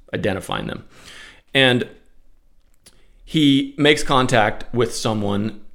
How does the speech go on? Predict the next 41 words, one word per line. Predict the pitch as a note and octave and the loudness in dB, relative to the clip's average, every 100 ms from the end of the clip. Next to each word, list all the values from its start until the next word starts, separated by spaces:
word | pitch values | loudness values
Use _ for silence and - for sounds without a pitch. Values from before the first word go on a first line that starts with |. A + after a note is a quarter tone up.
| - | -6
uh, | G#2+ G2+ G2 | -4 -2 -4
who | G2+ A2 | -2 0
had | G#2 G#2+ | 0 0
immigrated | G#2+ G#2 G#2 G2 | -2 0 0 -2
from | G#2+ | -4
Germany | G#2 G2 F#2 F2+ F#2 - | -6 -4 -4 -4 -6 -6
in | G2+ G2+ | -4 -2
New | G#2+ | 0
York, | G2 F2+ F#2 - | 0 -2 -6 -10
who | G2+ | -8
was | G#2+ | -6
a | G#2 | -6
Jewish | G#2+ G#2 - | -4 -4 -4
family | F#2+ F#2+ G2 | -6 -6 -6
who | F#2 | -4
they | G2+ G2 | -2 -2
knew. | F#2+ E2+ F2+ - - - - - - | -2 -2 -4 -8 -16 -20 -20 -16 -2
And | A#2+ A2+ A2+ A2+ | 2 4 2 0
he | B2+ | 2
makes | C3 - | 0 2
contact. | F#3 G#3 G2 - - | -2 0 -2 -4 -4
And | G#2+ G#2 - | -4 -4 -8
through | - C3 C3 C3+ C3+ - - - - - | -8 0 2 2 -2 -8 -20 -20 -20 -16
that | A2+ A#2+ D#3 | -2 0 2
relationship, | C#3+ A#2 A2 - G2+ A2 G#2+ | 2 2 2 0 -4 -4 -4
he | A#2+ | -2
gets | B2+ C3 | -4 -4
a | |
job | B2+ A2 F#2+ F#2+ G2+ - - - | -4 -2 -2 -4 -6 -12 -20 -10
across | - B2 B2 | 0 0 0
the | |
street, | A2 - A#2+ A#2 | -6 -4 -4 -2
sweeping | B2 A#2 A#2 | -6 -4 -6
the | |
sidewalk, | - G2+ G2+ - - | -4 -4 -2 -4 -4
making | - A2+ | -8 -10
a | G#2+ | -10
couple | - - | -10 -8
bucks | - - A#2 | -6 -6 -6
a | |
day. | A2 A2 G#2 | -6 -6 -6